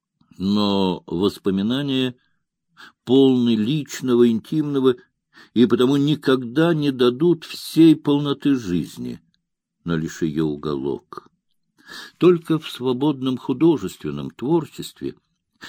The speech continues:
историко-бытового романа можно сочетать описание событий с бытом людей и дать полную картину жизни данного времени.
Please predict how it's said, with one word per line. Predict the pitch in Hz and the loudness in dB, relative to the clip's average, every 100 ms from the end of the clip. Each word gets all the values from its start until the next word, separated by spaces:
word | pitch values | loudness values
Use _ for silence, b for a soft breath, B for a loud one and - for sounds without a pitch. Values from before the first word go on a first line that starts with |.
| B | B
историко-бытового | 92 113 - 151 139 123 127 107 107 104 110 92 | -2 -2 0 2 4 4 0 0 0 -2 0 0
романа | 92 92 107 143 135 58 - _ b b | 0 -2 -2 -4 -6 -10 -16 _ b b
можно | - 147 127 127 | -2 0 0 0
сочетать | 123 - 113 123 - 110 117 | -2 -2 -4 -4 -4 -4 -4
описание | 98 104 120 104 101 | -6 -6 -4 -2 -4
событий | 95 - 92 101 156 156 127 | -4 -2 -2 -2 -4 -2 -2
с | 92 76 | -2 -6
бытом | 76 117 120 101 87 | -4 -2 -2 -2 -2
людей | 73 57 73 82 - _ B B B | -4 -8 -6 -6 -8 _ B B B
и | 107 | 2
дать | 110 123 123 - | 2 2 0 0
полную | 123 139 135 123 120 98 | 4 6 6 4 2 2
картину | 107 98 - 117 104 92 | 0 0 0 2 2 0
жизни | 90 139 135 139 143 _ _ - | 0 -2 -2 -6 -10 _ _ -20
данного | 62 95 104 107 104 98 | -4 -2 0 -2 -4 -6
времени. | 65 71 67 65 - | -4 -4 -6 -8 -16